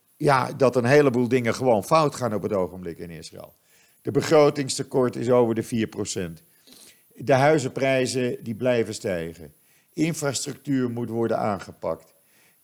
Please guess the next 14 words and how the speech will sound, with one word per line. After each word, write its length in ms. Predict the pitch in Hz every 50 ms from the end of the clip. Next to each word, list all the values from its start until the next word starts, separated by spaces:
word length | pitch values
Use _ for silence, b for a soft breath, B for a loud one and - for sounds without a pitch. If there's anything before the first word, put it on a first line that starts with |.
| - -
Er 120 | 143 143
moet 200 | 147 160 147 147
meer 300 | 151 156 156 151 143 -
openbaar 560 | - 147 143 120 139 131 123 123 123 123 117
vervoer 440 | 101 107 92 90 120 113 98 92 87
komen. 440 | - - 85 78 73 76 82 - -
Het 140 | - - 143
openbaar 480 | 147 143 123 139 131 127 139 135 131
vervoer 380 | 117 120 107 98 139 135 127 123
moet 160 | 123 127 -
anders 380 | 73 - 156 143 120 107 - -
geregeld 520 | 110 98 90 95 90 85 78 76 73 73
worden. 340 | 73 71 71 73 73 - _ b b b b b b b b b b b b _
Eh, 300 | - 131 135 135 131